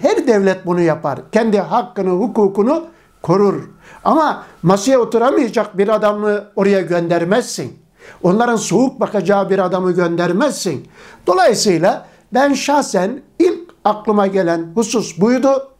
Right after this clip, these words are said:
ve normal olması gereken de buydu. Ancak tabii başka gelişmeler de oluyordu.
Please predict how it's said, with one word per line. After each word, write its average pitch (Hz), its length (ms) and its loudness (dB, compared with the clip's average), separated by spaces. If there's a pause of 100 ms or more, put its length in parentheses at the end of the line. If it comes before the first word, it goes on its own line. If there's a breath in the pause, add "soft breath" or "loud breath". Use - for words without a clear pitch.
(140)
ve 233 140 0
normal 240 500 0 (100)
olması 196 460 -2
gereken 196 580 -2
de 269 140 0
buydu. 196 300 -2 (800 loud breath)
Ancak 285 560 0 (240 loud breath)
tabii 240 540 0
başka 196 400 0 (540)
gelişmeler 190 720 2
de 190 60 2
oluyordu. 160 680 -2